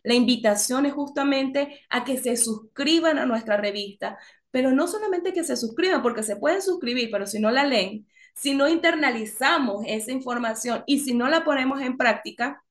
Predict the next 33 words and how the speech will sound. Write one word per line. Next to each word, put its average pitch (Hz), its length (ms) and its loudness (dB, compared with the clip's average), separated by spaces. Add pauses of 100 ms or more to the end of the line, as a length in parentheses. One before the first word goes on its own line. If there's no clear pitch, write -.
(680)
pues 226 180 0
sería 208 400 6
contenido 170 480 2
vacío. - 440 -2 (360)
Así 214 320 0
que 269 120 2
la 277 60 4
invitación 220 460 0
es 240 80 -2
a 240 140 -4
que 220 140 0
disfruten 311 1000 0 (480)
y 254 240 -2
que 233 380 0 (180)
realmente 320 1120 4
aprovechen, 233 800 0
le 214 80 -2
saquen 339 420 -4
el 254 160 6
máximo 302 600 4
jugo 330 480 2
a 220 180 -2 (160)
cada 330 460 4
artículo 254 840 -2
que 208 80 -4
esté 208 240 0
allí 240 500 0 (180)
y 294 140 2
ustedes 294 340 4
van 302 160 4
a 320 40 4
escribir, 214 420 -2 (140)
"Ok, 226 260 2